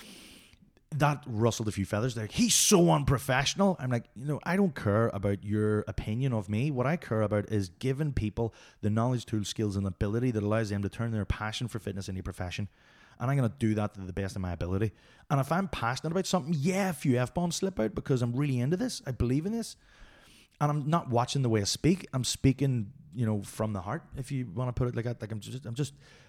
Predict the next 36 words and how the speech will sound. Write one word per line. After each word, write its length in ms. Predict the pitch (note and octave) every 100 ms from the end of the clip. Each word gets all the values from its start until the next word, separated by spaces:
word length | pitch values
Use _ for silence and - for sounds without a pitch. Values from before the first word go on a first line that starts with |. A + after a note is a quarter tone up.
| -
I'm 80 | A2+
putting 180 | D#3
it 60 | C#3
all 120 | A#2
on 120 | G2+
the 80 | F#2+
line 320 | F#2 C3+ D#3 -
because 320 | - G#2+ A#2 G#2
I 60 |
think 280 | A2 B2+ -
the 100 | A#2+
only 100 | A2+
way 100 | G2+
to 80 | F#2+
do 200 | F#2 G#2+
it 100 | -
is 100 | F#2+
to 60 | F2
go 140 | F2+
all 140 | F2 G2+
in. 120 | C3+ - _ _ _ - - -
So, 140 | C#3+
yeah, 220 | B2+ E3+ - -
they 120 | B2+
wrote 160 | C3 A2+
letters 260 | B2+ C3+
about 160 | C3 C3+
us, 140 | B2+ - - - -
tried 160 | - C3+
to 60 | B2
get 100 | A#2
us 80 |
fired 340 | - A#2+ A#2+ A#2
out, 280 | B2 - -
tried 240 | B2 A#2+
to, 280 | A#2 A2